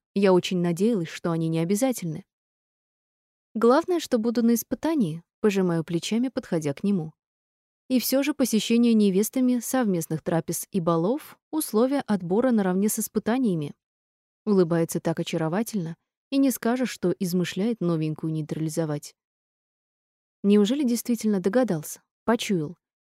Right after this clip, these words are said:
Или Юля что-то неверно поняла? "Учту", соглашаюсь, направляюсь вместе с ним к выходу. "Мы на карете или верхом?"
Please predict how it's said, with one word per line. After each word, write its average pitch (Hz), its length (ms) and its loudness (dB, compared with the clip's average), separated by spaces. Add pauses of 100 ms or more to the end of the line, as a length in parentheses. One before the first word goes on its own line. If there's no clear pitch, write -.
(140)
Или 226 220 6
Юля 233 300 4
что-то 170 300 -6
неверно 175 400 0
поняла? 196 440 0 (1000)
"Учту", 226 500 0 (200)
соглашаюсь, 214 720 0
направляюсь 175 560 -2
вместе 160 320 -4
с - 80 -10
ним 175 140 -4
к - 100 -14
выходу. 180 400 -4 (880)
"Мы 226 140 6
на 233 120 6
карете 285 400 2
или 220 120 4
верхом?" 214 480 -2